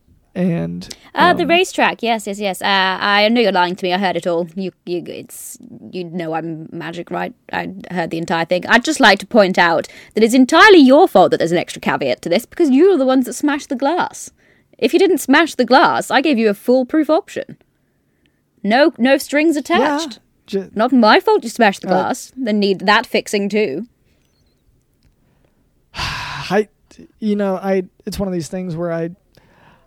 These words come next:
Speaker 1: maybe I just have
Speaker 2: You're
Speaker 1: this prejudice
Speaker 2: besmirching
Speaker 1: built
Speaker 2: my
Speaker 1: in.
Speaker 2: name again.
Speaker 1: Okay, so,
Speaker 2: I
Speaker 1: in
Speaker 2: think
Speaker 1: any
Speaker 2: you
Speaker 1: case,
Speaker 2: must be.
Speaker 1: um, so, so we have one more thing on the budget that we need
Speaker 2: Okay.
Speaker 1: to, uh,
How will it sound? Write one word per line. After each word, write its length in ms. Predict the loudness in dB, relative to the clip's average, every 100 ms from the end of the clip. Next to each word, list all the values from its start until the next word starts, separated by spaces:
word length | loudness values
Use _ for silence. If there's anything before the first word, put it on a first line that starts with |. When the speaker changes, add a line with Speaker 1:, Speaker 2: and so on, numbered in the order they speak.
| _ _ _ -6
Speaker 1:
maybe 400 | 0 2 2 2
I 40 |
just 140 | 0 0
have 80 | 2
Speaker 2:
You're 80 |
Speaker 1:
this 120 | 2 2
prejudice 200 | 4 4
Speaker 2:
besmirching 180 | 4 2
Speaker 1:
built 80 | 2
Speaker 2:
my 60 | 2
Speaker 1:
in. 60 |
Speaker 2:
name 300 | 4 4 2
again. 460 | 2 0 -2 -6 -16 _ _ _ _ _ _ _ _ _ _ _ _ _ 0
Speaker 1:
Okay, 240 | 0 0
so, 120 | -8 -16 _ _ _ -12
Speaker 2:
I 80 | -4
Speaker 1:
in 40 |
Speaker 2:
think 120 | 0
Speaker 1:
any 80 | 4
Speaker 2:
you 60 | 4
Speaker 1:
case, 80 | 4
Speaker 2:
must 180 | 4
be. 40 | 4 4
Speaker 1:
um, 40 |
so, 200 | -2 -8
so 180 | -6 -2
we 60 | 0
have 80 | 2
one 160 | 2
more 120 | 4 4
thing 140 | 4
on 60 | 2
the 80 |
budget 380 | 0 -2 -2 -2 -6 _ _ _ _ _ _ _ _ _ _ -2
that 140 | 0
we 80 | 0
need 100 | 0
Speaker 2:
Okay. 260 | 0 0 0
Speaker 1:
to, 60 |
uh, 220 | -2 -6